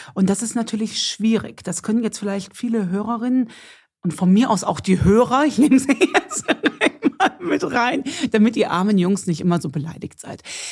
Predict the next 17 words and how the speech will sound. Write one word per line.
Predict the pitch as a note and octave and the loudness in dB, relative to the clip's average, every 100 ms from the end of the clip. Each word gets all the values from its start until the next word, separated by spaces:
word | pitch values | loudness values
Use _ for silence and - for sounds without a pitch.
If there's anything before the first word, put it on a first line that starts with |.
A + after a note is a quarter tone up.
| - | -4
ähm, | A#3 A3 G#3+ G#3 _ - | 0 2 2 -2 _ -2
nachvollziehen, | G3 A3 A#3 C4 C4 - C4+ C4+ - - _ | 0 0 -2 -2 -2 0 2 2 -2 -20 _
wenn | G3 A3 B3 | 0 2 2
jetzt | A3+ A3 | 0 -2
nicht | A#3 A3+ - | -4 -4 -6
auch | |
unbedingt | - A3 G#3 G3 | -2 0 0 -4
auf | F#3+ | -4
eine | F#3 | -4
Kita | F#3 A#3 B3 C4 | -4 -8 -4 0
oder | G3 | 0
auf | - | -2
eine | F#3+ | -2
Mutter | F#3 A3+ B3+ | 0 -2 -4
bezogen, | A3+ A#3 B3 A#3+ | -4 -6 -4 -2
sondern | G#3+ G#3 | -2 -4
auf | - G3 | -6 -10